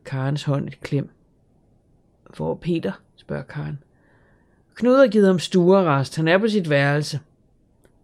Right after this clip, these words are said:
Skal han så være lukket inde, til han skal begynde på banen i næste uge? Moster nikker og begynder at bælge ærter. Hun har plukket en stor skål fuld. "Hvad så, hvis han ikke vil rette sig efter, hvad onkel siger?"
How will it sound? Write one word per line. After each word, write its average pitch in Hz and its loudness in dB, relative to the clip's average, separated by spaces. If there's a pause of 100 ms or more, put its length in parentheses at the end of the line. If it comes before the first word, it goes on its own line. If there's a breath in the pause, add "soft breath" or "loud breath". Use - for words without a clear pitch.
(520)
Skal - -10
han 110 -12
så 156 -6
være 180 0
lukket 131 -2 (100)
inde, 151 0
til 185 -8
han 160 -2
skal 151 -8
begynde 175 -4
på 165 -8
banen 160 -2
i 190 0
næste 180 -4
uge? 175 -6 (1200 soft breath)
Moster 135 0
nikker 147 2
og 170 -10
begynder 151 -4
at 147 -8
bælge 139 -2
ærter. 123 -6
Hun 135 -6
har 135 -4
plukket 147 0
en 156 -2
stor 127 -6
skål 139 -4
fuld. - -16 (1300)
"Hvad 165 -8
så, 185 -6
hvis 180 -6
han 156 0
ikke 170 -4
vil 165 -2
rette 160 -10
sig 190 -4
efter, 196 -6
hvad 185 0
onkel 175 -4
siger?" 185 -4